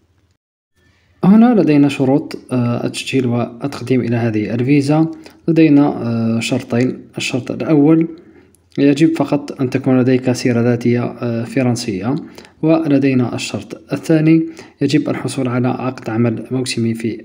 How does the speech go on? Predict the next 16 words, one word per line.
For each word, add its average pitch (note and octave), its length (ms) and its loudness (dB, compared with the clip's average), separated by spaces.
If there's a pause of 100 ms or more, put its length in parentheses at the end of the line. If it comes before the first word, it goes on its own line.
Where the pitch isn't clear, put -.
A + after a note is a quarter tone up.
الزراعة A#2 540 -2
أو A#2 360 -4 (100)
غيرها C#3 640 0 (440)
لمدة C#3 640 2
تزيد B2 380 -2
عن A#2 160 -2
ثلاثة A#2+ 460 -6
أشهر C#3+ 380 -2
كما B2 260 -2
تشاهدون A2+ 540 -4
من G#2+ 180 -6 (120)
الموقع A2+ 540 -4 (260)
الرسمي. C#3+ 560 2 (1900)
هنا F#3+ 180 6
سوف E3+ 280 2
أترك، C#3+ 300 -2